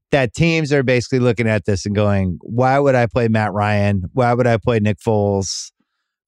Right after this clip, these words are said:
Why would I play Andy Dalton?" Although New Orleans is still playing them. I just, if I throw a guy out there who can at least run around, now the defense has to worry about stuff. If I'm going against a defense that's a little slower, like, say, the Patriots,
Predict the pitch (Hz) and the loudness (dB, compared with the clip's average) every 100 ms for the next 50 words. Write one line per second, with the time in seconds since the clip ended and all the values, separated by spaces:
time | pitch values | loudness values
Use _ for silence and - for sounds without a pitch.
0 | _ - 120 120 123 123 117 - 120 110 | _ -2 0 2 2 2 0 0 -2 0
1 | 107 107 131 110 104 104 101 92 95 107 | 0 -2 -2 0 0 0 0 -2 0 0
2 | 101 101 98 95 - - 101 - 104 95 | 2 2 0 -2 -6 -4 -4 -2 0 0
3 | 92 87 - _ _ _ _ _ _ _ | 0 -2 -8 _ _ _ _ _ _ _
4 | - 147 - 165 - 175 143 139 - 170 | -4 -4 0 -2 0 -2 0 -2 2 2
5 | 175 156 147 139 139 143 135 135 - 131 | 4 2 2 2 2 2 2 0 0 -2
6 | 131 160 - 139 143 131 123 127 120 110 | 0 -2 0 0 0 2 2 2 0 0
7 | 104 - _ _ _ - 139 147 139 123 | -4 -8 _ _ _ -6 -2 0 0 0
8 | 135 117 135 120 127 113 120 127 139 135 | 0 0 0 0 -2 -2 -2 0 2 2
9 | 127 127 - - 127 117 - 101 107 120 | 2 0 -2 -2 0 0 -4 -6 -2 0
10 | 131 127 123 110 107 127 120 123 120 107 | 2 2 -2 -2 -4 -2 -2 0 -2 -2
11 | 117 98 123 104 - 147 131 131 120 104 | -2 -2 -2 -2 -2 0 2 2 2 0
12 | - 117 98 131 131 - 127 120 - - | 0 -2 0 0 0 0 2 2 -2 -10